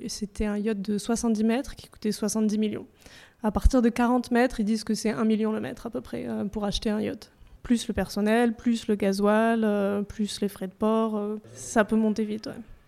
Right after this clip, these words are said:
Ça dépend de la taille du yacht, de combien d'équipage t'as à bord. Nous, par exemple, le yacht, on était vingt-huit membres d'équipage à bord, à deux mille cinq minimum et les capitaines plutôt à cinq mille. Euh, vingt-huit personnes, ça fait quand même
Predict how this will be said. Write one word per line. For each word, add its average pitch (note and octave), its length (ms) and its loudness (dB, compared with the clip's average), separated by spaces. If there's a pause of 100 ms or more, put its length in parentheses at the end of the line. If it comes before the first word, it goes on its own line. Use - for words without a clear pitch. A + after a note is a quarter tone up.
(260)
Ça A3+ 140 2
dépend A3 320 4
de A#3 320 6
la G#3+ 160 6
taille A3 220 2
du A3 140 2
yacht, A#3 420 4
de G#3+ 60 0
combien G3+ 340 -4
d'équipage G3+ 420 -6
t'as G#3 140 -2
à G#3 60 0
bord. B3+ 420 -2 (460)
Nous, A#3 160 6
par A3+ 100 2
exemple, G#3+ 200 2
le G#3+ 80 4
yacht, G#3+ 260 2
on G#3 100 -2
était G3 360 -2
vingt-huit B3 680 -2
membres C4+ 260 0
d'équipage B3+ 400 -2
à B3+ 80 2
bord, D#4 360 -2 (260)
à G#3 320 -2
deux G3 120 0
mille G#3+ 160 0
cinq G#3+ 280 -2
minimum A3 460 2
et G3 160 -2
les G3 120 -4
capitaines G3+ 480 -4
plutôt G3+ 220 -6
à G3 60 -2
cinq G#3+ 180 -6
mille. C#4 340 -2
Euh, A#3 320 -12
vingt-huit G3+ 280 -6
personnes, A3+ 380 -6
ça G#3+ 120 -10
fait - 120 -12
quand A#3 140 -14
même A3 300 -6